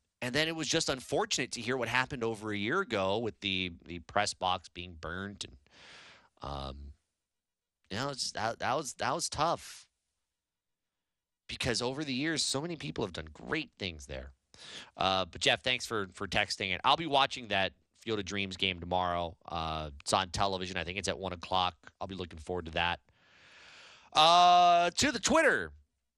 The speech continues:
at Josh on the Radio. Devin texts in, or tweets in, "We were talking about Tua earlier and the awkwardness around Tom Brady. Do you think Brady still wants to go be the Miami Dolphins Q B?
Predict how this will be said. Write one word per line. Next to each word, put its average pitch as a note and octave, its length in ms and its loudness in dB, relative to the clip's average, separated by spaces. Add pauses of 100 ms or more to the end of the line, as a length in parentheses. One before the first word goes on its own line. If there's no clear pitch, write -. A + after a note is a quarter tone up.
(760)
at E3+ 240 4
Josh F3 360 4
on D#3+ 100 -2
the C#3 80 -6
Radio. E2+ 480 -2 (480)
Devin E3+ 340 4
texts A#2 420 -2
in, F2 160 -4
or F#2+ 160 -2 (120)
tweets A2 380 0
in, G2 160 -2
"We A#2+ 60 -4
were A2 80 -2
talking F#3 240 4
about D3+ 180 -2
Tua A#3+ 280 0
earlier D2 420 -8 (160)
and A2 160 -6
the A#2+ 80 4
awkwardness C3 680 2
around B2+ 240 -2
Tom D#3 260 0
Brady. E3 380 -2 (1400)
Do C3 100 4
you D#4+ 200 8
think C4 420 -2
Brady G#3+ 420 2
still G3 320 2
wants F3+ 300 0
to D#3+ 80 -8
go E3 260 2
be D3+ 220 -4
the D3+ 100 -2
Miami C3 400 2
Dolphins C3 500 0
Q D3 220 -2
B? D3+ 340 0